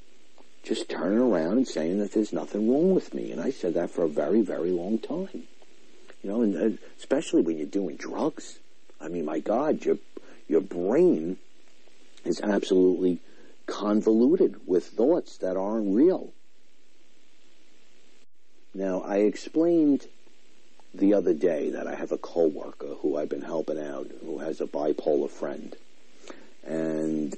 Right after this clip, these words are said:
I actually, I, I, I told, I think I've been telling you guys that I've been reading a book, and I, I brought the book up with me, and it's called When Someone You Love Is Bipolar. And there is actually a little section in the book,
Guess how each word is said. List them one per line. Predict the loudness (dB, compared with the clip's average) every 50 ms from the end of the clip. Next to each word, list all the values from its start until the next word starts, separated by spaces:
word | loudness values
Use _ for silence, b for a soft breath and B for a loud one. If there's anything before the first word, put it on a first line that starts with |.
| -10 -10 -6
I | -4 -4 -4 -2
actually, | -2 -2 0 0 -2 -2 -2 2 4 4 6 4 4 0 -4 -4
I, | -2 0 2 2 2 0 -2
I, | -4 -6 -6 -6 -6 -4 -2 -2
I |
told, | 0 2 4 4 4 4
I | 2
think | 0 0 2 2
I've | 2 2
been | 2 0 -2
telling | 0 -2 -2 -2 -2 -2 -4
you | -6
guys | -6 -8 -8 -8 -8 -12 -12 -12 -12 b b b b b b -2
that | 0 2
I've | 2 2
been | 2 2 4 6
reading | 6 6 6 6 4 2
a | 2
book, | 2 2 2 2 2 -2 -8 -10 -10 -14 -14 -14 -12 -10 -8
and | -6 -4
I, | -2 -2 -2 2 2
I | 2
brought | 4 6 6 4 4 2
the | 0
book | 0 0 0 2
up | 0 -2 0
with | -2 -4 -4 -4
me, | -8 -10 -8 -6
and | -8 -8
it's | -6 -6
called | -2 2 4 4 4 4
When | 0 0 -2
Someone | -4 0 2 4 4 4 4 4
You | 4 4 4
Love | 4 2 0 0
Is | -2 -6
Bipolar. | -4 -4 -4 -4 -4 -4 0 2 4 4 4 2 -2 -6 -12 B B B B B B B B B
And | -2 2 4 4 6
there | 6 6
is | 6 6 4
actually | 0 -2 -2 -4 0 2 4 4
a |
little | 6 6 6 6 4 4
section | 0 -2 -4 -4 -4 -4 -6 -6 -6 -6
in | -4 -4 -4 -4
the | -4
book, | -4 -2 -2 -2 -4 -4 -10